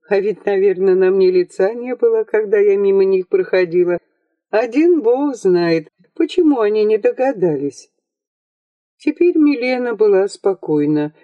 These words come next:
и уговаривала Марио не волноваться, идти с безразличным видом. Она взяла его под руку и повела к площади Савонаролы. Они думали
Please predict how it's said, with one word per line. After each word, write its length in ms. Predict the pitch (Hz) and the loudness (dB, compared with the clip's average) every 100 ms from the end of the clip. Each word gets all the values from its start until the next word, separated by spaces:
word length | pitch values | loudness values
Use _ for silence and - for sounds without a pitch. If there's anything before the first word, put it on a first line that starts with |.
| _ | _
и 120 | 202 | 0
уговаривала 800 | 208 180 196 202 277 226 170 160 | 2 2 0 0 0 0 2 0
Марио 500 | 156 151 151 151 151 | 0 0 0 2 2
не 140 | 175 254 | 0 -2
волноваться, 880 | 302 254 208 151 147 - - 160 160 - - | -2 0 0 0 -2 -4 -4 -4 -4 -14 -6
идти 400 | 196 _ 311 320 | -6 _ -2 -2
с 60 | |
безразличным 1000 | 175 151 151 156 143 156 190 - - 143 | -2 -4 -2 -2 -2 -4 -4 -6 -6 -4
видом. 480 | 139 139 135 143 147 _ _ _ | -4 -6 -4 -6 -6 _ _ _
Она 260 | 190 233 269 | -6 -2 -2
взяла 400 | 269 254 233 240 | -2 0 0 0
его 240 | 277 226 | 0 -2
под 340 | 190 - 160 160 | -2 -2 -2 -2
руку 300 | 175 - 196 | -4 0 -2
и 80 | 185 | 0
повела 540 | 165 160 160 170 254 | -2 -2 0 -2 -4
к 180 | - - | -10 -6
площади 640 | 156 156 175 - 190 202 | -2 0 -2 -6 -6 -4
Савонаролы. 840 | 180 160 156 147 139 127 131 131 _ _ _ _ _ _ - | -4 -2 -2 0 0 0 0 -2 _ _ _ _ _ _ -4
Они 300 | 180 208 208 | -2 0 -2
думали 720 | 196 294 277 196 156 139 | 0 0 2 0 0 -2